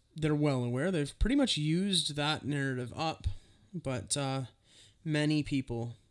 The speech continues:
saw this coming a mile away. If you can justify imposing this on children for something that has a statistical zero risk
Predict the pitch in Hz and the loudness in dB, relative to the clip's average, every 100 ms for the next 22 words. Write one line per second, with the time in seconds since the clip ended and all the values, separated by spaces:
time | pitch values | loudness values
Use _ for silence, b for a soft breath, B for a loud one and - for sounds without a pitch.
0 | - - 135 127 123 - 131 120 120 110 | -6 -2 0 0 0 -2 -2 -2 0 0
1 | 110 107 107 107 110 113 120 131 127 127 | 0 0 0 0 0 -2 -2 -4 -2 0
2 | 117 139 - 151 - 135 127 123 - B | 0 0 0 -2 -4 -2 -2 -4 -8 B
3 | B B B B 147 131 143 139 131 131 | B B B B 0 2 4 2 2 0
4 | 127 123 123 120 135 123 120 117 113 113 | 0 0 -2 0 0 0 0 0 0 0
5 | 110 107 - _ _ _ - - 160 151 | 2 0 -4 _ _ _ 0 2 4 2
6 | 143 131 127 131 127 - 180 - 165 - | 2 2 0 0 0 -2 -2 0 2 2
7 | 151 147 131 135 143 135 127 123 123 123 | 0 0 0 2 2 2 0 0 2 2
8 | - | 2